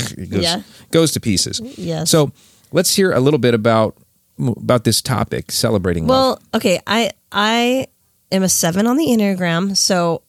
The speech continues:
Speaker 2: I like any excuse to celebrate and have fun. Any excuse.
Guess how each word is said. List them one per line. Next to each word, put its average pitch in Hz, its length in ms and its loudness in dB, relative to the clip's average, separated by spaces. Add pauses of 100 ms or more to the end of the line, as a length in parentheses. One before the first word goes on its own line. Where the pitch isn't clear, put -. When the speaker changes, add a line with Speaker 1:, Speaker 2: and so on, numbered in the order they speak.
(140)
Speaker 2:
I 180 180 0
like 180 260 0
any 190 240 2
excuse 175 540 0
to - 120 -4
celebrate 160 520 0
and 190 120 -4
have 156 160 -2
fun. 160 380 -6 (240)
Any 214 200 2
excuse. - 480 -4